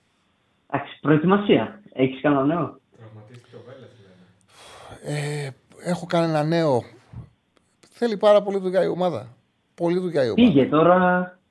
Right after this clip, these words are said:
Speaker 1: κλειστά όλα.
Speaker 2: Ναι, ναι, θέλει πολύ δουλειά η
Speaker 1: Ούτε
Speaker 2: ομάδα.
Speaker 1: δημοσιογράφοι, ούτε τίποτα.
Speaker 2: Ναι.
Speaker 1: Εντάξει, καλό αυτό για μένα.
Speaker 2: Ναι, δεν βγαίνει τίποτα προς τα έξω, τίποτα.
Speaker 1: Τίποτα, το παραμικρό.
Speaker 2: Ναι, ναι.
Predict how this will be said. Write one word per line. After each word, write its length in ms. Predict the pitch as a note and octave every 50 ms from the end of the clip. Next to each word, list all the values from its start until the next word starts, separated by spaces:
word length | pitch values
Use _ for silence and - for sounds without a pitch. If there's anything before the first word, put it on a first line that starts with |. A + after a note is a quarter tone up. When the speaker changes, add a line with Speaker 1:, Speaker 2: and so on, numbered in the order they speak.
| _ _
Speaker 1:
κλειστά 520 | - - D#3+ D3+ D3+ - - F#3 E3 D3 C#3
όλα. 380 | C#3+ D#3 E3+ F#3+ G#3 G#3 G#3 G#3
Speaker 2:
Ναι, 120 | F#3 E3 B2
ναι, 120 | G#2 -
θέλει 200 | C3 - E3 D#3+
πολύ 180 | - D3 D3 D3
δουλειά 200 | C#3+ C3+ A2+ F#2
η 20 |
Speaker 1:
Ούτε 80 | D#2+ E3
Speaker 2:
ομάδα. 160 | E3 D#3+ D#3+
Speaker 1:
δημοσιογράφοι, 720 | C3+ C#3+ C3+ C3 C3 - C#3+ C3+ C3 D3 D#3 D#3 D3+ - D3+
ούτε 160 | D3 D3 C#3
τίποτα. 340 | - - D#3+ D#3 G3+ G#3 G3+ E3+
Speaker 2:
Ναι. 60 | F#3+
Speaker 1:
Εντάξει, 220 | F3+ - - - -
καλό 280 | - C#3+ D3 D#3 E3
αυτό 220 | D#3 - - - A#2
για 140 | A2 A2+
μένα. 340 | A2+ A2+ A#2+ C#3 E3 G3 G3+ - - _ _ _ _ _ _
Speaker 2:
Ναι, 380 | - F2 F2+ E2+ B1 - - - -
δεν 180 | - C#3 D3+
βγαίνει 220 | C#3+ D3+ E3 D3 C#3
τίποτα 320 | C3+ C3+ C#3 C3+ A2 A2+
προς 140 | - A2+ -
τα 120 | G#2 G#2
έξω, 420 | C3 D#3+ - - F3 F#3 G3 - - - _
τίποτα. 580 | - C#3 C#3 - F3+ F3 G3 F#3+ G#3 G3+ - - _ _ _ _ -
Speaker 1:
Τίποτα, 400 | G3 F#3+ - E3 - - - - - - _ -
το 60 | -
παραμικρό. 680 | - C3 C3 C#3 C3+ C#3 B2+ A#2 D3+ C#3 A2 - - - _ _ _ _ - -
Speaker 2:
Ναι, 80 | - -
ναι. 80 | -